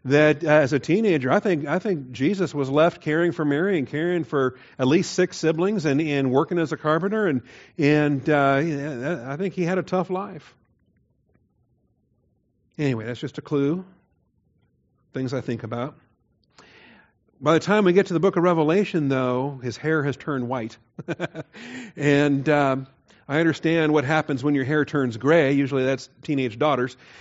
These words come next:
But when your hair turns stark white, what's happening is Jesus Christ is being conformed to the image of the Ancient of Days, the vision of God the Father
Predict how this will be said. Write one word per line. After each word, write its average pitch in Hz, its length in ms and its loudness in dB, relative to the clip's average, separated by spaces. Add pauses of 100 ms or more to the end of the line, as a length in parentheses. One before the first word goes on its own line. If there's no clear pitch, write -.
(140)
But 156 260 6 (260)
when 156 200 4
your 156 140 4
hair 185 300 4
turns 175 500 0
stark 185 540 0
white, 156 760 -4 (1120)
what's 143 200 0
happening 180 540 0
is 135 140 -2
Jesus 175 440 -2
Christ 147 840 -2 (640)
is 131 200 -4
being 156 320 0
conformed 175 720 2
to 165 100 -2
the 147 200 -2
image 165 340 0
of 139 100 -2
the 147 220 -4
Ancient 151 280 -4
of 123 140 -4
Days, 131 560 -6
the 127 100 -4
vision 147 400 -2
of 120 140 -6
God 135 300 -2
the 123 60 -8
Father - 520 -10